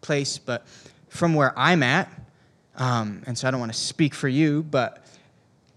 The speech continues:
where I'm at, sometimes, honestly, and maybe you feel this way if you've been following him for a while too, and you're being honest,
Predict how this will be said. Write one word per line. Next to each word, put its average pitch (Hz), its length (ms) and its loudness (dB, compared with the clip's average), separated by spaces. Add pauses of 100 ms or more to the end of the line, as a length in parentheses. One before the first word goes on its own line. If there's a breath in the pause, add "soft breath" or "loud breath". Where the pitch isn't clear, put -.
(580)
where 135 180 2
I'm 208 200 6
at, 175 160 4
sometimes, 233 720 2 (120)
honestly, 175 880 2 (600)
and 147 140 2
maybe 170 220 6
you 165 80 4
feel 165 200 0
this 151 180 0
way 147 100 0
if 135 100 -4
you've 147 100 -4
been 135 100 -4
following 143 380 -2
him 127 80 -4
for 127 180 -6
a 123 40 -2
while 120 240 -2
too, 127 300 -8
and 127 100 -8
you're 123 80 -6
being 117 180 -8
honest, 117 520 -10